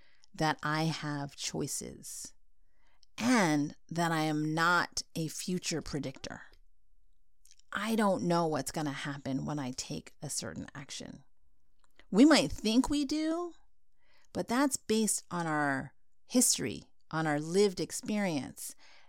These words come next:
And if anything has, if anything that covid has taught us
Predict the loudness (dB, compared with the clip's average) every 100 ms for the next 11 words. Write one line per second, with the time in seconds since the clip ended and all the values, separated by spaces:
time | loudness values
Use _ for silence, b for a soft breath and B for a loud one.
0 | b -4 -4 -2 0 4 4 2 0 2
1 | 0 -2 -8 -20 -20 -20 -20 -20 -20 -20
2 | -20 -20 -20 -20 -16 -8 -4 0 0 0
3 | -4 -10 -10 -2 2 4 2 0 0 -2
4 | -6 -18 -8 2 4 6 6 6 4 4
5 | 4 4 0 -2